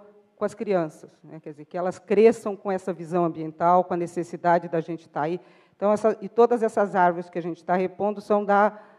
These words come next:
é, árvores nativas, né? Quer dizer, é recuperar mesmo, tentar recuperar ao máximo a, a, a flora lá,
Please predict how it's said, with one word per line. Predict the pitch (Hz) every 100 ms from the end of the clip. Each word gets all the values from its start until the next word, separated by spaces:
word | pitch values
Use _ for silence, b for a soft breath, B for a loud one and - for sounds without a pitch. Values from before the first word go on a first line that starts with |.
| B
é, | - 175 175
árvores | 190 202 196 202 208
nativas, | 220 - 214 160 143 - -
né? | 165
Quer | 170
dizer, | 160 156 160
é | 151
recuperar | 160 180 - - 185 180 190
mesmo, | 196 180 196 196 208 208 b b b -
tentar | 185 180 202
recuperar | 190 - - 185 180
ao |
máximo | 180 175 185 202 208 202 196 b b -
a, | 165 175 156 139
a, | - 156 143 139 135 _ _ _ -
a |
flora | 139 - 170 175 156
lá, | 156 156 156 160